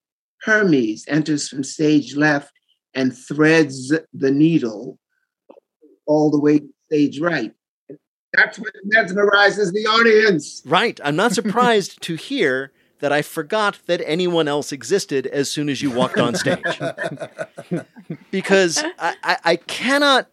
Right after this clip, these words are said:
Speaker 2: dis-, I wish I could describe the manner in which you carry yourself as Hermes the god, or maybe just as Andre DeShields. Do you practice that? When you go out in the street, do you know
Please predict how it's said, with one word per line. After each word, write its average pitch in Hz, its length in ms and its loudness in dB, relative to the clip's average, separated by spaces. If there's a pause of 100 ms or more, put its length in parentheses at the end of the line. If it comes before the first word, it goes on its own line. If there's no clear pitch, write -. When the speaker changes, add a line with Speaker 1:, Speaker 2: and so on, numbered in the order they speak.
(160)
Speaker 2:
dis-, 160 260 -6
I 156 80 0
wish 190 280 -2
I 196 100 0
could 135 480 0
describe 117 840 -6
the 117 80 -6
manner 175 520 -2
in 156 80 -2
which 147 200 -6
you 127 60 -12
carry 95 380 -8
yourself - 540 -16
as 87 180 -16
Hermes 147 420 -2
the 113 80 -8
god, 104 340 -4
or 127 160 -6
maybe 151 260 0
just 139 240 0
as 123 80 -4
Andre 120 260 -2
DeShields. 92 420 -10 (460)
Do 190 100 -4
you 302 240 4
practice 151 640 -6
that? 135 260 -10 (460)
When 165 140 -2
you 302 140 0
go 254 160 4
out 202 120 2
in 147 60 -6
the 139 60 -6
street, 131 280 -10
do 139 80 -12
you 208 140 -6
know 139 720 -2